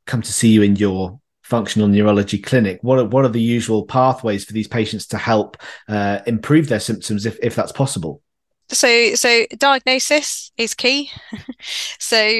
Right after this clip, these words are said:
Speaker 2: uh, lots of people don't get a diagnosis, just get a diagnosis of it's not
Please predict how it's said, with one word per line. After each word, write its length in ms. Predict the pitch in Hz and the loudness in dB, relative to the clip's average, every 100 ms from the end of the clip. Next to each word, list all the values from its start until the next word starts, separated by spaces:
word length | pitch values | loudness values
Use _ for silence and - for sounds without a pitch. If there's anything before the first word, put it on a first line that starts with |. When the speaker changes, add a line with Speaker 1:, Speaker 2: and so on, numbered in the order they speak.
| 202 | 0
Speaker 2:
uh, 180 | 226 202 | 0 0
lots 180 | 233 - | -4 -4
of 40 | |
people 180 | 247 220 | -6 -2
don't 200 | 220 - | -4 -2
get 140 | 233 | -4
a 60 | 226 | -2
diagnosis, 720 | 233 226 240 240 - 262 - | 0 0 -2 -6 -6 -8 -8
just 180 | - - | -12 -8
get 120 | - | -8
a 40 | - | -4
diagnosis 640 | 196 196 196 196 202 - | -2 -2 -4 -6 -8 -8
of 120 | 190 | -6
it's 180 | 190 - | -6 -2
not 520 | 208 196 - - | -2 -2 0 0